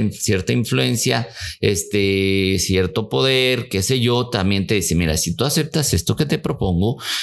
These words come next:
yo te voy a ayudar". Y si tú estás diciendo, "Bueno, pues yo necesito esa ayuda", entonces probablemente también caigas en ese chantaje.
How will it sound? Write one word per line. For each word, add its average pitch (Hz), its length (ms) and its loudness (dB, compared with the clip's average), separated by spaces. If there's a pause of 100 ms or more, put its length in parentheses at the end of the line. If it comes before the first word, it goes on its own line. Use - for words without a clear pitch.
(120)
yo 113 580 2
te 143 160 2
voy 90 380 2
a 90 40 4
ayudar". 123 680 2 (680)
Y 107 160 2
si 113 340 2
tú 143 160 0
estás 160 480 0
diciendo, 139 420 2
"Bueno, 110 220 2
pues 92 140 0
yo 104 100 2
necesito 127 460 0
esa 139 160 0
ayuda", 104 520 2 (240)
entonces 98 680 2 (240)
probablemente 101 720 2
también 87 540 2 (100)
caigas 87 380 2
en 87 100 4
ese 80 240 2
chantaje. - 560 0